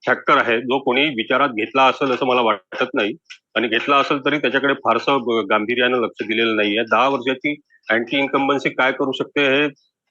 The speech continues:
अ, सर्वप्रथम आपण, अ, एकोणीसशे सत्त्याहत्तरच्या निवडणुकीत पाहिलं ते त्याला आणीबाणीची पार्श्वभूमी होती, पण त्यावेळेस इंदिरा गांधींच्या तीनशे बावन्न जागा, अ,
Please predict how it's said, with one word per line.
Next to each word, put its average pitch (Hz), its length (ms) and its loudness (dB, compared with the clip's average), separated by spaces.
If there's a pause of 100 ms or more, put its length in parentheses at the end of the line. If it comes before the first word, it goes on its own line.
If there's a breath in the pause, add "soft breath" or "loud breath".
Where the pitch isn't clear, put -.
(260)
अ, 113 80 2
सर्वप्रथम 131 600 0
आपण, 131 360 2
अ, 113 460 2
एकोणीसशे 127 400 0
सत्त्याहत्तरच्या 135 640 -2
निवडणुकीत 131 520 0
पाहिलं 113 240 2
ते 139 280 -2
त्याला - 440 -2
आणीबाणीची 127 680 0
पार्श्वभूमी 120 540 -2
होती, 110 360 -4 (480 soft breath)
पण 139 200 2
त्यावेळेस 139 580 2
इंदिरा 135 320 0
गांधींच्या 135 680 0
तीनशे 123 480 -4
बावन्न 120 420 2
जागा, 120 260 0
अ, 127 360 -2